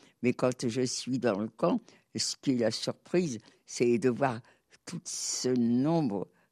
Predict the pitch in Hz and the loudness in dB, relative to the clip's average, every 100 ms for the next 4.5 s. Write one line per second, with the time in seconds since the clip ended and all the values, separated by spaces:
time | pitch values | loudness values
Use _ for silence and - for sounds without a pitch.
0 | - 87 101 110 95 82 131 156 170 120 | -12 -2 2 4 2 4 4 4 0 0
1 | - 85 _ _ _ - - - _ - | -8 -12 _ _ _ -6 -6 -6 _ -2
2 | 202 - _ 151 139 131 131 - 175 190 | -2 -2 _ -4 0 0 0 -2 -2 -2
3 | _ _ _ - 123 117 120 127 123 110 | _ _ _ -8 -6 -2 -4 -2 -2 -2
4 | 101 82 - - | -2 -4 -6 -8